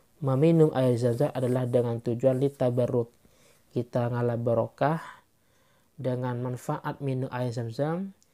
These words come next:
eh, supaya Allah Subhanahu wa Ta'ala kita mengabulkan keinginan kita,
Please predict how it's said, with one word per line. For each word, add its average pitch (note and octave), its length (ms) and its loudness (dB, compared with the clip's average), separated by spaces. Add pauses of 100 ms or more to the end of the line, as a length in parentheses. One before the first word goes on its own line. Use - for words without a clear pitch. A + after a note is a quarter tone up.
(380)
eh, B2 80 -4
supaya C#3+ 480 -2
Allah B2+ 240 0
Subhanahu C3+ 800 -2
wa - 60 -4
Ta'ala C3 260 -2
kita D3 720 -8
mengabulkan C#3+ 800 -2
keinginan C#3+ 400 -4
kita, C3 400 -10